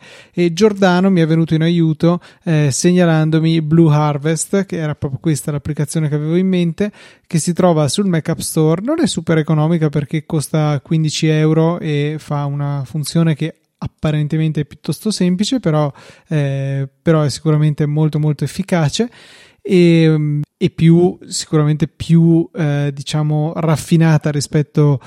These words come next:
a un, eh, un sistema di pulizia manuale basato sul terminale,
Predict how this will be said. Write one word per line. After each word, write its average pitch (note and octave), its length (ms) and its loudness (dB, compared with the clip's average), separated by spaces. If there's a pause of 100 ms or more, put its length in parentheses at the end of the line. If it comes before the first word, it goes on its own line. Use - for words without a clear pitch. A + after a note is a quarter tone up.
(260)
a D3+ 240 0
un, C#3+ 340 -2
eh, C#3 400 -6 (220)
un D#3 100 -4
sistema D3+ 440 -2
di D3 100 -2
pulizia D3 840 -4
manuale D3 580 0
basato D3 380 -2
sul D3 220 -8
terminale, E3+ 640 0